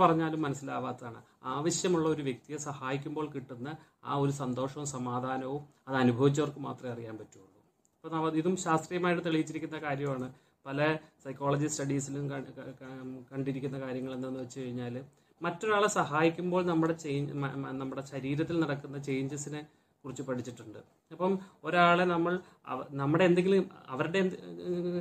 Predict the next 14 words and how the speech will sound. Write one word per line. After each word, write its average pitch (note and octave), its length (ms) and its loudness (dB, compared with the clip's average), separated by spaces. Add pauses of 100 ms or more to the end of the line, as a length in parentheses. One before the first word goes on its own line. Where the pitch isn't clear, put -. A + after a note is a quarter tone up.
അവരെ E3 240 0
സഹായിക്കുന്നത് E3 640 2 (360)
എന്തെങ്കിലും G#3 440 2
ഒരു G#3 80 0 (180)
ഗെയിനിന് A3 460 12
വേണ്ടി A#3 280 12
ചെയ്യുമ്പോഴല്ല, G3+ 600 8 (760)
നിസ്വാർത്ഥമായ G3+ 840 6 (480)
സഹായം D#3 520 8
ചെയ്യുമ്പോൾ D3 380 0 (300)
നമ്മുടെ D3+ 260 -6
ശരീരത്തിലുണ്ടാകുന്ന D3 840 -4 (120)
മാറ്റങ്ങളെക്കുറിച്ച് C#3 680 -6
പഠിച്ചപ്പോൾ C3 360 -6